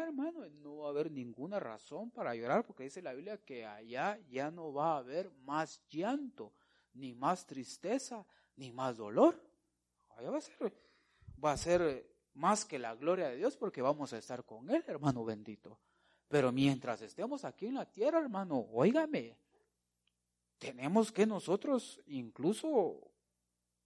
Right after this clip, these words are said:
pedirle al Señor que nos ayude y que nos auxilie para capacitarnos y equiparnos para enfrentar los diversos problemas,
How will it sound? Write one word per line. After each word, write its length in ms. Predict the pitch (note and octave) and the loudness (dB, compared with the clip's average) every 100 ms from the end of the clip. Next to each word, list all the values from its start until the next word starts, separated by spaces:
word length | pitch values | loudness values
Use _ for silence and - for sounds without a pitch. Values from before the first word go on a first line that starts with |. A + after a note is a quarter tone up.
| _ _ _ _ _ - | _ _ _ _ _ 0
pedirle 380 | C3+ B2+ E3 | 2 2 2
al 60 | G3 | 2
Señor 340 | F#3+ C#3+ F#3+ | 2 -4 -4
que 120 | G3+ F3 | 0 0
nos 240 | C3+ - | 0 -4
ayude 440 | A#2+ B2+ A3 D#4 | -6 0 0 2
y 40 | B3+ | 0
que 140 | D3 | -2
nos 180 | B2+ B2 | -4 -4
auxilie 540 | B2 A#2+ - C#4 E4+ | -4 -4 -2 2 2
para 420 | - C#3 B2+ B2 - | 4 2 4 0 -4
capacitarnos 1200 | B2 - A#2 A2 A2 - F3 D#4 E4 D4+ - - _ _ _ _ _ _ | -8 -6 -10 -12 -12 0 2 2 -2 -4 -8 -20 _ _ _ _ _ _
y 160 | C3 C3 | -2 0
equiparnos 1040 | B2 - - B2+ F#3+ D4+ F4 C#4+ - - _ _ _ _ _ | 0 -4 -6 2 2 2 -8 -18 -20 -20 _ _ _ _ _
para 280 | C#3+ C3 B2 | 2 4 4
enfrentar 760 | A#2+ - A#2 G#2+ - B2 G#3 D#4 | 0 -4 -6 -6 -2 2 2 2
los 240 | A#3+ C3+ | 0 -2
diversos 640 | A#2 A2 B2+ G#3 - B3+ | -4 0 4 4 0 -14
problemas, 800 | - B2+ A2 A2+ F3 C#4 A#3+ - | -12 -10 -8 -6 -6 -8 -10 -18